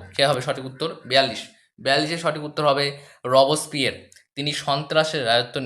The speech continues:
রাজত্বের নেতা ছিলেন, এটা মনে রাখবে। অপশন নাম্বার বি হবে সঠিক উত্তর। তারপরে দেখো, নেপোলিয়ন বোনার-, বোনাপার্ট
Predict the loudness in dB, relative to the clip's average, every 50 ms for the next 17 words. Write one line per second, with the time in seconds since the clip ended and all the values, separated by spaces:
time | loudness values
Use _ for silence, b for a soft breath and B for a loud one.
0 | -8 -8 -4 0 4 4 4 4 2 -4 -8 -6 -6 -4 -2 -2 -2 -2 -2 -4
1 | -6 -4 -4 -4 -4 -4 -4 0 2 2 2 2 0 -2 -4 -4 -4 -6 -8 -6
2 | -6 -6 -6 -6 -6 -4 -4 -4 -4 -4 -4 -6 -6 -6 -10 -12 -10 -10 -10 -10
3 | -10 b b b b b b _ -2 -2 0 0 0 0 0 -2 -2 -2 2 2
4 | 2 2 2 -2 -4 -4 -4 -6 -6 -6 -10 -16 -18 -18 -16 -10 -8 -4 0 2
5 | 4 4 4 2 0 -4 -8 -4 -2 0 0 2 2 2 2 2 0